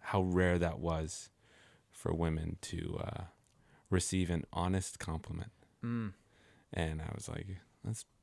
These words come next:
Speaker 1: seems so simple." I don't know.
Speaker 2: Yeah.
Speaker 1: Uh, th-, and I'm like, I'll say this, and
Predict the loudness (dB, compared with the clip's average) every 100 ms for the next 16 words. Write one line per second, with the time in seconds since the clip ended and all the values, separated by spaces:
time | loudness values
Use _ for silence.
0 | _ _ _ _ -8 -4 -2 -2 -2 0
1 | 2 0 2 0 0 0 2 2 2 2
2 | 2 6 8 12 12 10 10 8 4 -8
3 | -20 -20 -20 -20 -20 -20 _ -2 2 4
4 | 4 0 -6 -6 -8